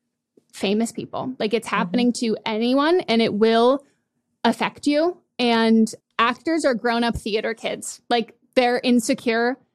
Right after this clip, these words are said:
Speaker 1: They are not the most confident person in the room. Like, they are told all the time that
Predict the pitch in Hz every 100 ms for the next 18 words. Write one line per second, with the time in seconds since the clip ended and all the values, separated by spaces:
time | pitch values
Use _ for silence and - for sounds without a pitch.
0 | _ _ 240 240 233 233 233 247 269 262
1 | 247 240 233 254 240 240 233 247 240 240
2 | 233 226 247 247 233 226 214 208 226 226
3 | 226 226 - 226 226 226 240 226 226 -
4 | 233 233 233 233 247 226 220